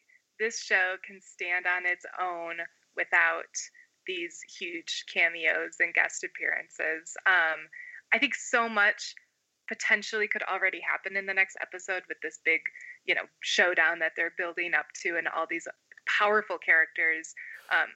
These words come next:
Monica and now this White Vision. And, um, I don't think it's necessary. And I think I'm kinda curious to see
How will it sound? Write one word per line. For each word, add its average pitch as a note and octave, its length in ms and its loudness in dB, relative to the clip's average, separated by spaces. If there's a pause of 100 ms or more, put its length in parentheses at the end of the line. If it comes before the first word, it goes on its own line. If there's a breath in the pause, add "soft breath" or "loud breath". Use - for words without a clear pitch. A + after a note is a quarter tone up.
Monica F3 540 2
and E3 100 -2
now D#3 180 2 (120)
this - 320 -8
White F3+ 280 -2
Vision. F3 540 0
And, D3 120 -4 (580 loud breath)
um, F#3+ 320 6 (260)
I G#3 200 6
don't A3+ 240 -2 (100)
think G#3 240 -6 (260)
it's G#3 220 -12
necessary. B3+ 840 -2 (440 loud breath)
And G3 140 6
I G3 100 6
think A3 300 -6 (140)
I'm C#4 120 4
kinda F#4 220 2
curious G3 520 2
to G#3+ 120 -8
see G3 360 -4